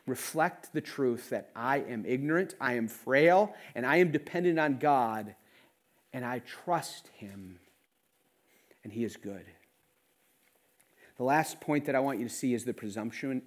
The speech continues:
the evil of presumption. It's not, it, it's not only folly, it is evil. Look at verses sixteen and seventeen. "As it is, you boast in your arrogance. All such boasting is evil.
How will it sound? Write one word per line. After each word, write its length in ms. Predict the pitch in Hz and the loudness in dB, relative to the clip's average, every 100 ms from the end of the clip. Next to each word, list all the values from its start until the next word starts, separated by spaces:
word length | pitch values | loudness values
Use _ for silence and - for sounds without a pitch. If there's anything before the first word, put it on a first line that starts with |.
| 127 | -4
the 140 | 135 147 | -2 -2
evil 300 | 156 160 156 | 0 2 2
of 100 | - | 2
presumption. 600 | 135 139 139 - 160 156 _ _ - - | -4 -2 -2 -2 -6 -8 _ _ -20 -4
It's 180 | 143 156 | -4 2
not, 340 | 185 214 220 | 6 6 6
it, 200 | 190 190 - | 6 6 4
it's 160 | 170 185 | 0 6
not 160 | 226 | 8
only 180 | 202 160 | 8 4
folly, 480 | - 185 180 160 233 | 6 10 10 8 8
it 140 | 202 | 10
is 220 | 180 151 - | 10 6 0
evil. 440 | 208 214 196 147 147 | 4 6 8 6 4
Look 140 | 165 | 4
at 100 | - | 4
verses 320 | 175 165 147 | 4 0 -2
sixteen 480 | - 160 - 175 147 | -2 -4 -4 -4 -2
and 100 | 131 | -2
seventeen. 640 | - 135 143 151 160 185 - _ - _ - | 2 2 2 -2 -4 -4 -10 _ -20 _ 2
"As 220 | 156 190 | 4 8
it 100 | 247 | 8
is, 560 | 180 156 180 - - - _ _ _ _ _ | 10 8 4 -4 -10 -14 _ _ _ _ _
you 240 | 151 151 226 | -6 2 2
boast 420 | 175 202 208 - | 4 4 4 2
in 80 | 165 | 0
your 160 | 151 - | 0 -2
arrogance. 840 | 196 208 139 117 - - - - _ _ _ _ _ _ _ _ - - | -4 -4 -4 -8 -12 -18 -18 -20 _ _ _ _ _ _ _ _ -20 -2
All 220 | 180 208 | 2 4
such 320 | 214 208 165 | 2 -2 0
boasting 400 | 185 196 - 143 | 0 0 0 -2
is 160 | 135 151 | -2 -2
evil. 420 | 185 127 104 - | -4 -4 -10 -12